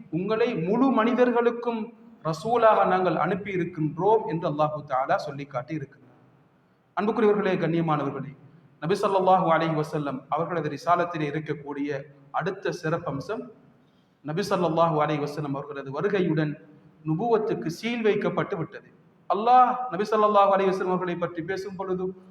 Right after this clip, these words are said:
"வஹாத்தமுன் நபியீன்", நபிமார்களின் முத்திரை என்று அல்லாஹு தஆலா சொல்கின்றார்.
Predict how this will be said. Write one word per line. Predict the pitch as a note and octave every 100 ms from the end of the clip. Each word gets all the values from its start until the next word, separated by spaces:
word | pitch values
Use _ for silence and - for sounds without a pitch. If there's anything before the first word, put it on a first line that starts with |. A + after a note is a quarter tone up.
| - _
"வஹாத்தமுன் | D3 D3 G3 G3+ G3+ G3 F#3+ F#3
நபியீன்", | E3 D3+ E3 E3 C#3+ - - C3+
நபிமார்களின் | D3 G3 G#3+ G#3+ G#3 G3+ G3 G3 E3+
முத்திரை | G3+ - B3 B3 A#3
என்று | G#3 G3
அல்லாஹு | F#3+ E3+ E3+
தஆலா | D#3 E3 G3
சொல்கின்றார். | C#3+ C#3 B2 -